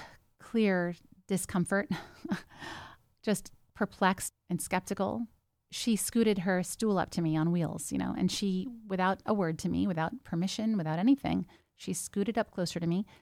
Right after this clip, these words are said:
She lifted the little papery thing I was wearing. She just lifted it right up and she touched me with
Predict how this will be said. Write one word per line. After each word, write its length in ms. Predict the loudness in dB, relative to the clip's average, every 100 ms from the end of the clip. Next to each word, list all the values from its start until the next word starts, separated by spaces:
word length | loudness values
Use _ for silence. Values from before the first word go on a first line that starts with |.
| -8
She 180 | -2 2
lifted 380 | 4 4 4
the 100 | 2
little 160 | 2 0
papery 440 | 0 -2 0 -2
thing 220 | -2 0 0
I 40 |
was 140 | 0
wearing. 360 | -2 -2 -2 -4 _ _ _ _ _ _ _ _ -8
She 140 | 0 2
just 180 | 2
lifted 240 | 2 2 2
it 80 | 4
right 160 | 4
up 240 | 2 0 -8 _
and 320 | 0 4 4 2
she 200 | -2 -4
touched 460 | 0 0 0 0
me 180 | 4 6
with 240 | 4 0